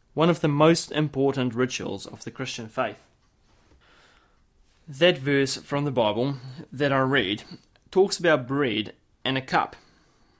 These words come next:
and those are two of the essential ingredients in the Lord's Supper. So what this verse is saying is that when you participate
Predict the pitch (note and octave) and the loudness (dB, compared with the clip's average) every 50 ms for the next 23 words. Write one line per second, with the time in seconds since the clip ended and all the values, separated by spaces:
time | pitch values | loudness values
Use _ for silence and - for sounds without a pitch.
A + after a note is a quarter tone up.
0 | _ _ _ _ _ - - D3 D3 C#3+ D#3+ E3 F3+ F3+ D#3+ E3+ D3+ - - D#3+ | _ _ _ _ _ -8 -6 -4 0 4 6 6 8 8 6 2 0 0 0 4
1 | D#3 D3+ D3+ A#2+ G#2 C3+ B2+ C3 C3 B2+ B2+ - - E3 E3 E3 - D#3+ D3 D3+ | 6 6 6 6 2 0 0 0 0 0 0 -2 -4 -4 -4 -2 -2 -2 -2 -2
2 | D3 C#3 B2 A#2+ A#2 A2 A2 A2 G#2+ A2 A2 - - _ - B2+ B2 A2 A2+ A2+ | -2 -2 -2 -4 -4 -4 -4 -6 -6 -6 -8 -8 -10 _ -8 -8 -6 -4 -4 -4
3 | A2+ A2 G#2+ - - - B2+ B2+ A2+ - - - _ _ _ _ _ _ _ _ | -4 -4 -4 -4 -2 -2 -2 -2 -4 -8 -8 -14 _ _ _ _ _ _ _ _
4 | _ _ _ _ _ _ _ _ _ _ _ - - _ _ _ _ _ _ _ | _ _ _ _ _ _ _ _ _ _ _ -20 -20 _ _ _ _ _ _ _
5 | - - D#3 D#3 F3+ F#3+ F3 F3 D#3+ - C3 C3 D3 D3 C3 - C3 B2 - - | -6 -4 -2 0 0 0 0 0 -2 -2 -2 0 0 2 2 0 0 0 0 2
6 | C3+ B2+ A#2 A2 G#2+ G#2 G2 - _ - C#3 C3 - D3 A#2 D#3 F3+ F#3+ F#3+ F#3+ | 2 2 2 0 -2 -6 -8 -12 _ -8 -6 -4 -4 -4 -2 -2 -2 -2 -2 -2
7 | F3+ E3 D#3 - - F#3 E3+ - - D#3+ - - B2 F#2+ F#2 - | -4 -8 -8 -6 -6 -4 -4 -4 -4 -6 -6 -6 -6 -6 -6 -10